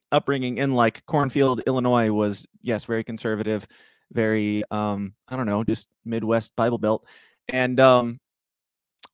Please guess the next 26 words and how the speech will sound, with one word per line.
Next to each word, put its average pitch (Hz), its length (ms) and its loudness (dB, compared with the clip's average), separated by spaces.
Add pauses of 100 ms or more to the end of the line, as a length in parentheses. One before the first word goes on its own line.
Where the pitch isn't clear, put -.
(240)
um, 143 720 2 (440)
yeah. 143 400 0 (1200)
So, 143 600 2
yeah, 127 200 0
politics. - 640 0 (160)
<laughs> - 300 -14
Sorry. - 260 -10 (380)
I, 123 140 -2
I'm 123 140 -4
also 110 220 -4
A 101 100 -4
D 104 80 -6
H 98 140 -10
D, 98 160 -8
I 98 60 -4
believe. 98 280 -6 (400)
Uh, 139 260 8
undiagnosed. 110 520 -2
But, 156 200 6 (300)
um, 160 320 6
yeah, 143 240 4
the, 147 120 -6
the, 131 100 -4
the 156 180 -2 (160)
political 180 360 0
stuff, - 380 2